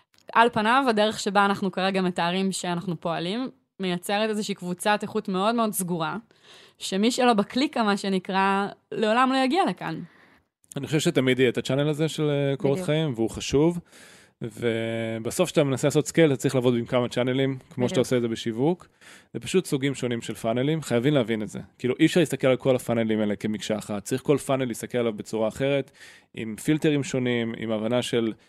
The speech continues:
Speaker 2: מה אמור ליפול בכל אחד מהשלבים של הפאנל. ואני חושב, תראי, כמה מה-,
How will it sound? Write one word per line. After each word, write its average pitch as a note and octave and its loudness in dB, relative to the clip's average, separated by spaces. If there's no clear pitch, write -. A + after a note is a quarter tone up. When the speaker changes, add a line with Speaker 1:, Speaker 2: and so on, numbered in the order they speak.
Speaker 2:
מה B2 2
אמור B2+ 2
ליפול A#2+ 2
בכל A#2 0
אחד B2 -2
מהשלבים A#2 -4
של A2+ -6
הפאנל. D#3 -2
ואני A2+ -8
חושב, D#3+ 0
תראי, C3+ 2
כמה D3+ 4
מה-, A#2+ 0